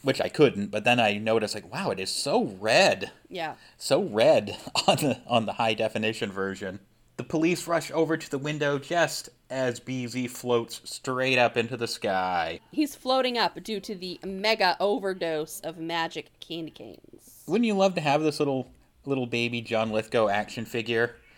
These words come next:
Speaker 1: B Z <laughs> action figure that, that's being ri-, that's rising up into the sky. <laughs>
Speaker 2: Yes.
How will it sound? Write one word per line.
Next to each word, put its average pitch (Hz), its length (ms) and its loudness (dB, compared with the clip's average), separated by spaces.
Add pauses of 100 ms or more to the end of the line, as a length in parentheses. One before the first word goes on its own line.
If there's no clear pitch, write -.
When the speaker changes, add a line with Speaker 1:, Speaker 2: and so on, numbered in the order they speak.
(200)
Speaker 1:
B 127 160 4
Z 151 300 0
<laughs> - 60 4
action 131 260 4
figure 123 320 2
that, 113 220 2 (560)
that's 120 180 4
being 123 340 4
ri-, 117 240 2 (280)
that's - 200 -2
rising 113 400 6
up 110 160 6
into 113 160 0
the 110 120 -2
sky. - 720 0
<laughs> - 40 -20
Speaker 2:
Yes. 185 580 -2